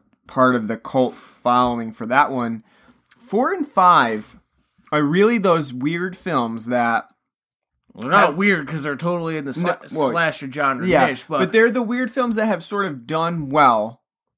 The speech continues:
Speaker 1: even though they're not good films at all. And I think it's just basically due to they take place on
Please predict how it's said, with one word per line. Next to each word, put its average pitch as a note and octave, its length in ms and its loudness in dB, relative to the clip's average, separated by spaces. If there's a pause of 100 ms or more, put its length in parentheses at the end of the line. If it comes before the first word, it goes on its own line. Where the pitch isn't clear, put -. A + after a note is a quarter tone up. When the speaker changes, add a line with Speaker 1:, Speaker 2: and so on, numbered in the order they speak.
(760)
Speaker 1:
even G3+ 560 0
though C#3 520 4
they're C#3 360 -2
not C#3+ 320 0
good C3 160 -2
films B2+ 340 -2
at B2 60 -6
all. A#2 340 0 (100)
And D3 140 -2
I C#3+ 120 4
think G3 360 -2
it's D3 320 0
just D3+ 360 -2
basically D#3+ 500 0
due D3 300 4
to C3 400 0 (400)
they B2+ 200 4
take F3 380 -4
place F3 440 -4
on C3+ 600 2